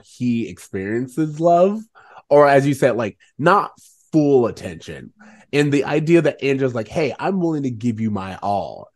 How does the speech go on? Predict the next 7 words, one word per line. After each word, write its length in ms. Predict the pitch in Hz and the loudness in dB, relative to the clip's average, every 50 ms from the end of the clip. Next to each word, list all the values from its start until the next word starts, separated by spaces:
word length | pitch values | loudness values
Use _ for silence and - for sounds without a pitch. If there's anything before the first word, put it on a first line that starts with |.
| _ _ _ _ _ _ _ - | _ _ _ _ _ _ _ -6
that's 340 | - 131 - 247 254 254 - | -2 2 2 2 2 4 2
a 80 | 277 | 4
lot 500 | 262 240 202 160 135 135 160 226 277 - - _ | 4 4 4 4 4 2 2 2 0 -2 -4 _
for 140 | 202 196 | 0 2
someone 420 | 175 165 165 131 117 110 107 101 98 | 2 4 2 2 2 0 -4 -6 -8
like 260 | 98 87 78 80 - | -10 -10 -10 -12 -12
him. 340 | - 90 80 69 55 62 - | -12 -14 -14 -14 -14 -18 -20